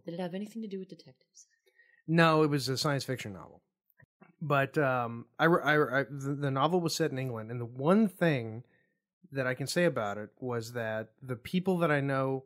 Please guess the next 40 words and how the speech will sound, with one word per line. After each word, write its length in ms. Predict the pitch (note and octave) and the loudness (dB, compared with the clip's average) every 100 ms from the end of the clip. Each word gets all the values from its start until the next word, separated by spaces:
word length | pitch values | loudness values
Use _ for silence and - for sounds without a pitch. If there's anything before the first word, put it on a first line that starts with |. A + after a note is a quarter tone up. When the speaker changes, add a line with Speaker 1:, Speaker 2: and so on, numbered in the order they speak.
| _ | _
Speaker 2:
from 380 | - - D#3 C#3+ | -16 -2 0 0
England 600 | C3 D#3 C#3 G#2 F2+ F#2+ - _ | 0 0 -2 -6 -12 -16 -18 _
who 140 | C#3 | -6
read 300 | A#2+ B2+ A#3 | -4 -2 -2
it 200 | C3+ D#2 _ _ _ _ _ | -4 -10 _ _ _ _ _
were 180 | D#3 C#3 | -4 -2
astonished 640 | B2+ - A3 A3 G#3+ D#3+ - | 0 0 4 6 6 4 0
to 40 | |
find 280 | - C3+ C3 | -4 -2 0
out 200 | C3+ C3 | 2 0
that 100 | B2+ | -2
I 40 | A#2+ | -6
was 140 | A#2 | -4
writing 240 | A#2+ B2+ | -2 -2
about 180 | B2+ A2+ | -4 -4
a 40 | A2 | -6
part 300 | - A2 G#2+ | -6 -6 -6
of 200 | A2+ A2 | -10 -8
their 180 | A2+ G#2 | -6 -6
country 340 | - E3+ B2 | -2 -2 -2
I'd 100 | A2+ | -2
never 200 | A#2 G2+ | -4 -6
been 240 | G2+ C#3+ C#3+ | -4 -2 -2
to 140 | - | -4
before. 500 | F#2 _ - - - - _ _ _ _ _ | -16 _ -20 -20 -20 -20 _ _ _ _ _
Speaker 1:
Hmm. 80 | D#3 - _ _ _ _ | -16 -16 _ _ _ _
Speaker 2:
Because 300 | D3+ C#3+ E3 | -2 2 4
I 60 | C#3+ | 2
was 160 | B2+ G#2+ | 0 -8
very 640 | A2 C#3 C#3+ D3 C#3+ C#3 | -8 0 4 6 4 2
selective 680 | - C#3 B2 B2 A#2+ C#3 A2+ | 0 -2 -4 -8 -6 -8 -8
about 280 | A2+ A2+ - | -8 -10 -10
the 60 | - - _ - D3+ | -20 -20 _ -12 -4
thing, 320 | C#3 C3 C3 | -4 -4 -8
the 140 | C3+ A#2 | -8 -6
specific 640 | - - B2+ - F#3 A#3 | -6 -4 -4 0 2 2
things 280 | A#3 A3 F#3+ | 2 2 4
I 80 | F#3 | 4
would 200 | E3 D3 | 4 2
mention 640 | D3+ D#3 D3+ - F#2+ D#2+ | 2 2 0 -6 -10 -16